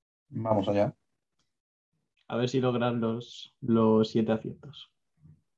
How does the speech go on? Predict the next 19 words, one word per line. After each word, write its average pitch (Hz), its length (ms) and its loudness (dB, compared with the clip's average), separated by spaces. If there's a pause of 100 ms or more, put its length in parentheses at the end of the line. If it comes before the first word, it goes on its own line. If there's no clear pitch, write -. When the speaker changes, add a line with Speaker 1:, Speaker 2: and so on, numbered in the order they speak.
Speaker 2:
Eh, 135 960 6
dice 160 240 4
así: - 260 -4 (440)
¿cuántos 165 400 2
equipos 180 600 0 (120)
han 156 180 2
ganado 175 540 0 (340)
la 123 220 -2
Liga 135 260 -2
de 120 80 -4
Fútbol 113 340 -4
Profesional? 117 600 -10 (720)
Tienes 131 260 2
opciones. 120 540 -8 (240)
Speaker 1:
¿La 123 120 8
española? 135 520 6 (800)
Speaker 2:
Sí. - 260 2 (1160)
Speaker 1:
Vale. 101 340 2 (1160)
Speaker 2:
A, 131 340 0